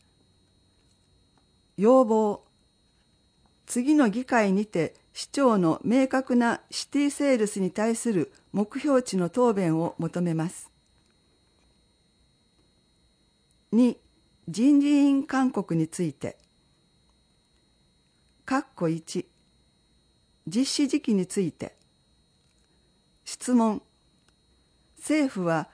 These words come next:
人事院勧告の受け入れを、法改正が間に合わない理由で、令和四年六月の期末手当から減額すると決定しましたが、今年の勧告であり、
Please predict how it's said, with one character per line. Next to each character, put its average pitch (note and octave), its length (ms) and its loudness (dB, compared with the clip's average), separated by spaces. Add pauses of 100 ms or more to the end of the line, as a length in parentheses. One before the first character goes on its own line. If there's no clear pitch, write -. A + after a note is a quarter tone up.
(220)
人 C4+ 320 6
事 C#4 80 2
院 D4 280 4
勧 C#4 220 0
告 G#3 260 -4
の D#3+ 140 2
受 E3 120 -8
け G3+ 160 0
入 F#3+ 80 0
れ F3 140 2
を、 E3 220 -2 (500)
法 C#4+ 260 0
改 C#4+ 240 2
正 G3+ 280 0
が F3 180 2
間 G3 160 0
に B3 160 4
合 C4 100 4
わ C#4 120 4
な A#3 120 2
い E3+ 140 -2
理 F3+ 180 -2
由 G3 200 0
で、 F3+ 260 -2 (600)
令 C#4 240 2
和 G3+ 140 4
四 F3+ 200 0
年 F#3 240 -2 (300)
六 A3+ 240 -2
月 C4+ 260 0
の A3 140 4
期 A#3 140 -4
末 B3 120 0 (140)
手 A#3 240 -2
当 G3 140 -6
か F3 160 -4
ら D#3+ 140 -2
減 G#3+ 260 0
額 B3 220 -4
す - 180 -6
る A#3+ 100 -4
と E3 140 -4
決 G3 240 -8
定 G#3 200 0
し G#3 140 -8
ま G#3+ 120 -2
し - 80 -10
た D#3 140 -6
が、 C#3 200 -6 (880)
今 G#3 120 -6
年 C#4 260 0
の C#4 120 4
勧 B3+ 260 0
告 B3 260 -2
で A3 160 2
あ G3+ 100 2
り、 E3 180 -4